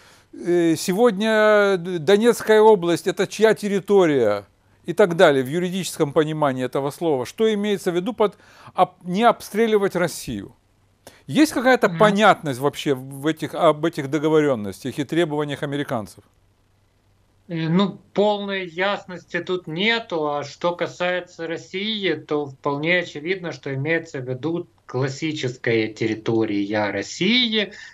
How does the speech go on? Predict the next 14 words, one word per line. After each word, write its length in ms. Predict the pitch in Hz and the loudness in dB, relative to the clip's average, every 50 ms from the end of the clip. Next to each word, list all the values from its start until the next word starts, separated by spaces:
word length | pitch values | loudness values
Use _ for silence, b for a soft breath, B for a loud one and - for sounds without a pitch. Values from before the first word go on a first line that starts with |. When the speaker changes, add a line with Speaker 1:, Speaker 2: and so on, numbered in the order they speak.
| B B _ | B B _
Speaker 2:
по 80 | - 117 | -12 -12
состоянию 800 | - - 117 - - - 113 123 143 156 156 156 147 135 131 123 | -10 -10 -14 -14 -8 -4 -2 -2 0 0 -2 -2 -4 -6 -8 -8
на 140 | 120 117 113 | -8 -10 -10
девяносто 540 | 113 110 110 117 123 127 123 - - 120 110 | -12 -10 -8 -6 -4 -4 -4 -4 -8 -12 -12
первый 360 | - - 117 117 113 110 110 | -6 -4 -4 -2 -2 -4 -6
год. 300 | 104 - 98 85 82 80 - - | -8 -8 -8 -8 -8 -10 -12 -12
Ну, 80 | 98 | -12
например, 580 | 95 101 98 - 107 110 113 123 131 127 127 - - | -10 -10 -6 -2 -2 0 0 0 0 -2 -2 -6 -10
там 260 | 123 117 117 113 110 | -10 -10 -8 -10 -12
недалеко 640 | 107 110 101 101 110 104 104 104 - - 123 113 110 | -14 -14 -12 -10 -10 -10 -10 -10 -6 -4 -2 -2 -2
от 140 | 104 - - | -4 -6 -8
границы 640 | - 101 104 104 120 156 202 214 214 - - 160 135 | -10 -10 -8 -6 -4 -2 -2 -2 -4 -6 -6 -6 -6
находится 720 | 120 110 107 - - 107 104 98 98 95 - - 107 98 | -6 -6 -8 -8 -8 -8 -6 -6 -6 -8 -6 -8 -6 -6
Ростов, 580 | 95 90 - - - 165 214 240 240 226 - | -6 -6 -10 -4 -2 0 2 2 0 0 -4